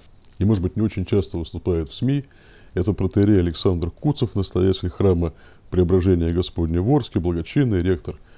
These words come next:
православной гимназии. В интервью сайту Regions ру, Регионы ру, он сказал буквально следующее.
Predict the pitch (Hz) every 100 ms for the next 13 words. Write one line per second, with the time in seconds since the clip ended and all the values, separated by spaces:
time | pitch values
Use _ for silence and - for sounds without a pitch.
0 | - - 80 82 - 95 82 80 76 -
1 | - 85 95 131 143 117 127 123 - -
2 | - - - - - - 87 92 104 117
3 | 131 90 - - - - - - - -
4 | 98 87 92 92 110 87 82 78 - -
5 | - 95 131 107 85 82 95 90 82 92
6 | 139 139 - - - - 110 - 95 107
7 | 92 90 98 95 90 104 90 78 69 -
8 | -